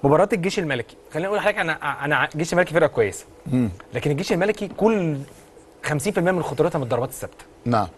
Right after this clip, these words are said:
Speaker 1: واحنا عندنا آفة الضربات الثابته، بس عشان
Speaker 2: للأسف.
Speaker 1: فيوتشر استقبل
Speaker 2: نعم.
Speaker 1: من ضربات ثابته هناك، آه، بيراميدز استقبل هنا من ضربات ثابته، فده
Speaker 2: نعم.
Speaker 1: اول حاجه.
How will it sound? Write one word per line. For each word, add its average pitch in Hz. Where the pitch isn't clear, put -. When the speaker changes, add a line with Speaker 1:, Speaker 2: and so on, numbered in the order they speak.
Speaker 1:
واحنا 196
عندنا 165
آفة 175
الضربات 127
الثابته، -
بس 101
عشان 113
Speaker 2:
للأسف. 113
Speaker 1:
فيوتشر 170
استقبل 147
Speaker 2:
نعم. 117
Speaker 1:
من -
ضربات 131
ثابته 143
هناك، 147
آه، 131
بيراميدز 143
استقبل 143
هنا 143
من 131
ضربات 120
ثابته، -
فده 147
Speaker 2:
نعم. -
Speaker 1:
اول 190
حاجه. 135